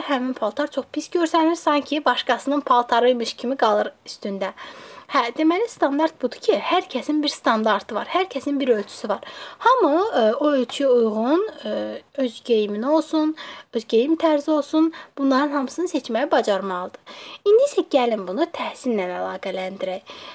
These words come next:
E, bəs məzmun standartı nədir? Yəni, bu məzmuna verilən standart var, çərçivə var. Həmin o çərçivədən kənar çıxsa, məzmunumuz, e, bir növ, e, korlanar.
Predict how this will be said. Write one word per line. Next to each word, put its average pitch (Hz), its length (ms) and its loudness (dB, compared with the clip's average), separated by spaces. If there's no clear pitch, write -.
E, 269 160 -6
bəs 403 240 0
məzmun 339 480 4
standartı 190 640 -4
nədir? 196 320 -8
Yəni, 427 400 8
bu 392 160 4
məzmuna 339 640 4
verilən 226 640 0
standart 302 720 0
var, 190 160 -6
çərçivə 277 600 2
var. 180 200 -6
Həmin 523 320 4
o - 80 -8
çərçivədən 247 640 -2
kənar 220 400 -2
çıxsa, - 380 2
məzmunumuz, 403 840 6
e, 294 280 4
bir 359 200 6
növ, 370 320 2
e, 254 220 0
korlanar. 240 640 4